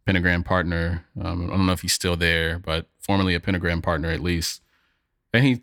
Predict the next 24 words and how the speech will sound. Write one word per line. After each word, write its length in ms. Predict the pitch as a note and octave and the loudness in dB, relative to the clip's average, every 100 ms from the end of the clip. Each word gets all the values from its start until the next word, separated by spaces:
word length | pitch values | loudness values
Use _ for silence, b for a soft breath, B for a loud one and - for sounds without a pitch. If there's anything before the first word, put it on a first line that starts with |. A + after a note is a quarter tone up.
| - | -4
he 80 | B2 | -2
says 300 | - D#3+ G#2 | 0 0 0
this, 220 | F#2+ E2+ | -2 -2
he 100 | G2+ | -2
says, 280 | - A#2 F#2+ | 0 0 0
"I 80 | A#2 | -2
don't 160 | D#3+ G2 | -2 0
like 220 | A2+ E2 | 0 0
designers 580 | F#2+ F#2 F#2 F#2 F2 - | -4 0 0 0 -2 -2
who 80 | F2 | -2
see 280 | - G2+ | -2 0
their 180 | F#2 F2 | 0 0
work 320 | E2+ F2 E2+ - | 0 0 -2 -4
as 140 | F2 | -2
an 100 | F2+ | 0
excuse 600 | D#2+ - - B2 G2 - | 0 -2 0 0 0 -2
to 100 | - | -6
parade 460 | - - F2+ F#2+ G2 | -6 -2 0 2 0
their 140 | E2+ | -4
personalities. 960 | D#2 E2+ - D#2+ D#2 D#2+ E2 G2 - - _ _ _ _ _ _ _ _ _ _ | -4 -4 -2 -2 -2 -4 -8 -10 -10 -12 _ _ _ _ _ _ _ _ _ _
That's 200 | G2 - | -2 2
not 240 | A#2 A2 F#2+ | 2 0 -2
good 180 | F#2+ | -8
design. 520 | E2+ E2+ F2 D2 - | -8 -6 -4 -4 -6